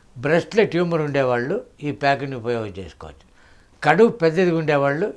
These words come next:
ఈ ప్యాక్ని ఉపయోగం చేసుకోవచ్చు. మోకాలు నొప్పి ఉండేవాళ్ళు ఈ ప్యాక్ని యు-, ఉపయోగం చేసుకోవచ్చు. అది లేకుండా వెరికోస్ వెయిన్, ఈ వెరికోస్ వెయిన్కి చాలా,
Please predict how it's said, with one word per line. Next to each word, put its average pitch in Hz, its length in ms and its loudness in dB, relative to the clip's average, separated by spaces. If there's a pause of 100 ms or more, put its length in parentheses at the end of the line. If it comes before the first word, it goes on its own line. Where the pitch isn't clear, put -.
ఈ 151 120 -6
ప్యాక్ని 135 460 -2
ఉపయోగం 120 280 -2
చేసుకోవచ్చు. 92 760 -14 (520)
మోకాలు 180 440 4 (220)
నొప్పి 151 260 -6
ఉండేవాళ్ళు 147 500 0
ఈ 170 140 0
ప్యాక్ని 135 440 -2
యు-, 127 180 -6 (100)
ఉపయోగం 123 340 -2
చేసుకోవచ్చు. 92 640 -14 (400)
అది 151 160 2
లేకుండా 165 640 2 (360)
వెరికోస్ 180 640 2
వెయిన్, 95 200 -10 (840)
ఈ 151 80 -4
వెరికోస్ 175 600 4
వెయిన్కి 160 440 0
చాలా, 147 280 2